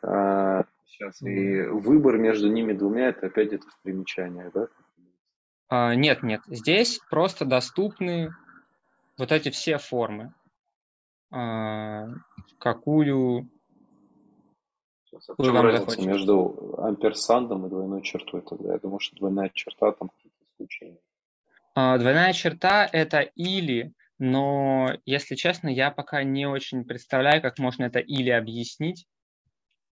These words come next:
Speaker 2: То есть, э, какой-то конкретной закономерности, будет ли там,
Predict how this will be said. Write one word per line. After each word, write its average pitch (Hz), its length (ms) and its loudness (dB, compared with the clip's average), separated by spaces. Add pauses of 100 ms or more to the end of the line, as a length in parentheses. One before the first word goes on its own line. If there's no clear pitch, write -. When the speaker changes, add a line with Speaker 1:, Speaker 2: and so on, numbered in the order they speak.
(140)
Speaker 2:
То 123 140 6
есть, - 360 0
э, 123 220 2
какой-то 151 360 0
конкретной 139 440 -2
закономерности, 131 880 -4
будет 139 440 -6
ли 127 60 -4
там, 120 380 -4